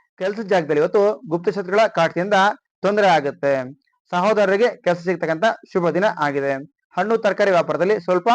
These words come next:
ಹಿನ್ನಡೆ ಆಗುತ್ತೆ. ಬರ್ಬೇಕಂತ ಹಣ ಬರೋದಿಲ್ಲ. ಆಸ್ತಿ ವಿಚಾರದಲ್ಲಿ ನಿಮ್ಮ ದಯಾದಿಗಳ ಕಡೆಯಿಂದ ತೊಂದರೆ ಆಗತಕ್ಕಂಥದ್ದು ಆಗುತ್ತೆ.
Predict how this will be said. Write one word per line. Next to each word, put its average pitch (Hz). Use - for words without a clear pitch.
ಹಿನ್ನಡೆ 202
ಆಗುತ್ತೆ. 143
ಬರ್ಬೇಕಂತ 170
ಹಣ 190
ಬರೋದಿಲ್ಲ. 170
ಆಸ್ತಿ 214
ವಿಚಾರದಲ್ಲಿ 175
ನಿಮ್ಮ 196
ದಯಾದಿಗಳ 190
ಕಡೆಯಿಂದ 170
ತೊಂದರೆ 175
ಆಗತಕ್ಕಂಥದ್ದು 151
ಆಗುತ್ತೆ. 147